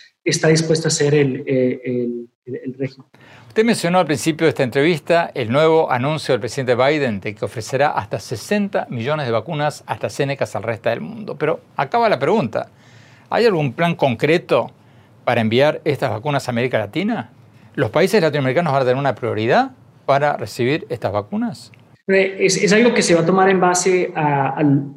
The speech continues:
Speaker 1: el consejo de, de los expertos de salud. Ah, y tenemos un equipo aquí que lo está manejando todo.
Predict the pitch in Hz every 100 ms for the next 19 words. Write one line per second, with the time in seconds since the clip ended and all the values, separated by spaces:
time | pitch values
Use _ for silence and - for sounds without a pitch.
0 | - 143 147 139 151 180 156 131 123 -
1 | - 135 127 - 156 156 - 170 - 160
2 | 139 - 131 196 - - - _ 139 131
3 | 156 147 143 151 160 165 160 165 165 147
4 | 156 156 131 - 139 135 - - 143 139
5 | 151 143 160 156 156